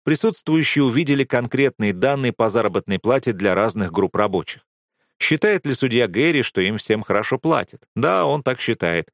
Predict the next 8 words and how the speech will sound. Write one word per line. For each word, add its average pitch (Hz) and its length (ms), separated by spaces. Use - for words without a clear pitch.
Считает 151 420
ли 135 120
Уильям 131 360
Фостер, 127 440
что 113 180
всех - 260
рабочих 104 440
эксплуатируют? 151 800